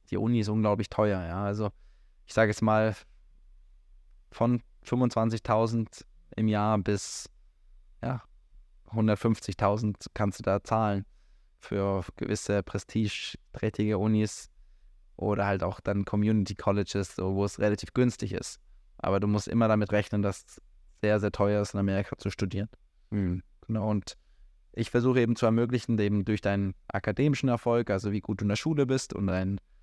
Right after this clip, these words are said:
Speaker 1: Athletic-, äh, ja, a-, a-, athletischen Erfolg, also wie gut du im Tennis bist, dir einen relativ guten Scholarship zu organisieren. Und da, ja, wird eben, werden eben ein paar hundert Unis auch angeschrieben und kontaktiert und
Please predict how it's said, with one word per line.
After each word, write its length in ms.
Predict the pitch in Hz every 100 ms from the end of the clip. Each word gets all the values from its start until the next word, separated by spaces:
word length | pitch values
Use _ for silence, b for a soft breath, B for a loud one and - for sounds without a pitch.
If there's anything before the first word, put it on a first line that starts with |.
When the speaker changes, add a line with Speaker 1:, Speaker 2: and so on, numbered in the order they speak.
| _ _ -
Speaker 1:
Athletic-, 680 | 101 - 123 - 123 - -
äh, 480 | - 107 110 110 107 104 107 - _ _ - -
ja, 200 | 98 73 98
a-, 60 | -
a-, 200 | - - _ _ _ - -
athletischen 460 | 104 - 127 - 113
Erfolg, 380 | 104 - 104 101
also 160 | 95
wie 80 | 98
gut 200 | 95 104
du 40 |
im 60 | 98
Tennis 280 | 127 120 -
bist, 280 | - 95 - _ -
dir 80 | 101
einen 80 |
relativ 360 | 90 98 98 95
guten 380 | - 101 104 95
Scholarship 560 | - - 95 101 - -
zu 120 | 90
organisieren. 560 | 101 98 98 98 101 - - - - -
Und 160 | - 95
da, 260 | 98 98 95 - - - - - - - - -
ja, 200 | 107 98
wird 160 | 107
eben, 280 | - 101 98
werden 200 | 104 110
eben 220 | 101 101
ein 60 | 101
paar 240 | - 107
hundert 200 | 113 107
Unis 300 | - 117 113
auch 140 | 90 98
angeschrieben 640 | 104 117 113 117 113 113
und 340 | 110 104 - -
kontaktiert 760 | 113 107 98 - 113 120 117
und 200 | 107 101